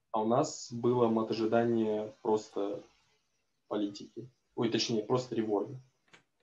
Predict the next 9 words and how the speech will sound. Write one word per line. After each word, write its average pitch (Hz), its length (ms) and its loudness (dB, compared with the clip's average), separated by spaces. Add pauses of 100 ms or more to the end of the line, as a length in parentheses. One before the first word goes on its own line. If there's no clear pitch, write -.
(140)
А - 60 -10
теперь 139 200 2
у 135 40 6
нас 123 240 2
матождание 113 640 2
набла 107 340 2
логарифма 104 500 -2
на 104 60 -6
револьт. 107 320 -8